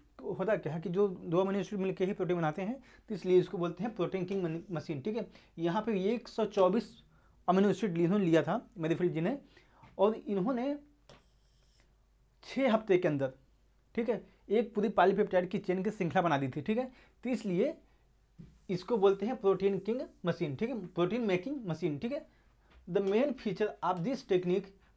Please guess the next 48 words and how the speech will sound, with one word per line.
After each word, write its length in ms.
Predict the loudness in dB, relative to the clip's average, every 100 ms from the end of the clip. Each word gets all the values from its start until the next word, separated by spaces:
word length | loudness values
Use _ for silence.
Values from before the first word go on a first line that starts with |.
| -2
consist 460 | -2 0 -2 -4 -2
of 240 | 0 0 2
using 400 | -2 0 -2 -6 -16 _ _
insoluble 720 | -2 0 2 4 4 6 2
polymer 460 | 2 0 0 0 -4
support 480 | -4 -4 -2 -2 -4 _
such 260 | -2 -2 -2 -2
as 260 | 0 -2 -6 -20 -20
halomethyl 720 | -6 -2 0 0 -2 0 0
derivative 500 | 0 0 -2 -2 -2
of 220 | 0 0 0
polystyrene, 640 | 0 0 -4 -2 -2 0
ठीक 120 | 0
है। 140 | -2 -4 -14 -20 0
अब 60 | 4
इसके 240 | 4 4
लिए 120 | 0
इस्तेमाल 360 | 0 0 0 0
क्या 100 | -2
किया, 140 | 0 -2 -4
इन्होंने 260 | -2 -2 2
क्या 160 | 0
क्या 120 | 0
किया 140 | -2 -2
था, 160 | -2 -4
कौन 220 | -2 -4
सा 120 | -2
मेथड 220 | -2 -2
कैसे 280 | 0 0 2
इस-, 120 | 2 -2 -14 -12 -12 -12
सिंथेसाइज 460 | -4 -4 0 0 2
किया 160 | 0
था, 220 | 0 -2 -6 -20 -14 -4
वहाँ 160 | -2
पे 100 | 0
इन 80 | 2
बातों 160 | 2 0
को 60 | -4
कहा, 220 | -4 -4 -4 -10 _
कहा, 160 | -6 -4
बताया 300 | -4 -2 0
जा 80 | 0
रहा 140 | -2
है 200 | -2 -6 -10 -20 -20 -8
कि 40 | -2
इन्होंने 200 | 0 0
इसके 180 | -2
लिए 320 | 2 4 2